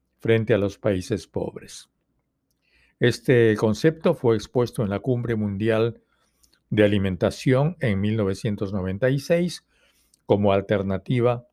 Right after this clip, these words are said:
a las políticas neoliberales sobre alimentación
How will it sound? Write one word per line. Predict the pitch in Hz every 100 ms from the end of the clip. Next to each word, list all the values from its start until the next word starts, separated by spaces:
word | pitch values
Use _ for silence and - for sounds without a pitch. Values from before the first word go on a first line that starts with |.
| _ _
a | 120 95
las | 92
políticas | - 104 107 107 131 117 -
neoliberales | 117 107 110 110 110 101 104 104 107 - _ _ _ _ -
sobre | - 107 107
alimentación | 113 113 104 101 101 - 98 98 90